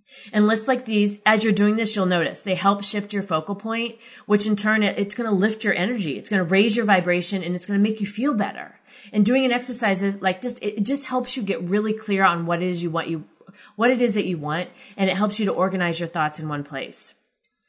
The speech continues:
And generally for me, at least, if I'm really spun up on a topic and I have a million things going on in my mind, this is the method I used to, to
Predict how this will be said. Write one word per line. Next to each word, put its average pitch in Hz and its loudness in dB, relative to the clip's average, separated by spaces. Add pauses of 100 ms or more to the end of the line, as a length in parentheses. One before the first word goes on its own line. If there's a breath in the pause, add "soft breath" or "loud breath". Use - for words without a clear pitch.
(160)
And 202 4
generally 254 6
for 202 0
me, 180 2
at - -2
least, 190 -2
if 180 -10
I'm 170 -2
really 180 -2
spun 175 -4
up 175 -2
on 160 -4
a 156 -10
topic 165 -4
and 175 -4
I 160 2
have 160 0
a 165 -2
million 180 0
things 180 -6
going 165 -6
on 160 -6
in 156 -6
my 156 -6
mind, 147 -2 (360 loud breath)
this 254 2
is 311 0
the 247 2
method 208 2
I 180 6
used 175 2
to, 196 0
to 180 -4